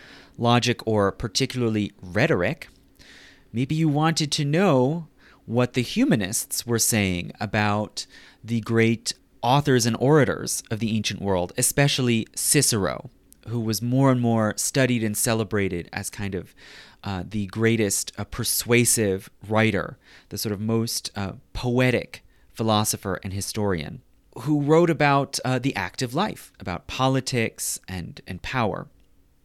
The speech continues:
It then was followed in the late thirteen hundreds by, uh, universities giving chairs for professors to teach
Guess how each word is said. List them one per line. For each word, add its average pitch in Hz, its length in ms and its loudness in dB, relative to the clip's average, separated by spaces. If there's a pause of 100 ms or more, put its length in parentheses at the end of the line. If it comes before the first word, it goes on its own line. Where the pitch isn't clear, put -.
(1400)
It 147 140 0
then 190 240 6
was 180 200 4
followed 160 440 4
in 135 120 2
the 135 80 4
late 151 260 6
thirteen 147 320 0
hundreds 127 480 0
by, 113 560 2 (500)
uh, 110 200 -2
universities 131 720 0
giving 117 360 -2
chairs 117 760 2 (140)
for - 180 -8
professors 110 600 -2
to 113 100 -6
teach - 460 -4